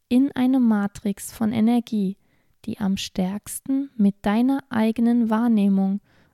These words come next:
und deinem Glauben über dich selbst in Resonanz ist. Glauben ist nicht nur ein Gedanke,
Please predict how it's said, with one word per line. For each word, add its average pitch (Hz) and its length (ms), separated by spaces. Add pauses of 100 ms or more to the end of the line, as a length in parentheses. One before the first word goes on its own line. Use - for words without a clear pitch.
und 190 260
deinem 220 380
Glauben 233 600
über 214 240
dich - 260
selbst 208 540 (320)
in 190 140
Resonanz 202 640
ist. - 420 (1700)
Glauben 202 540 (240)
ist - 260
nicht 220 280
nur 269 120
ein 233 220
Gedanke, 220 640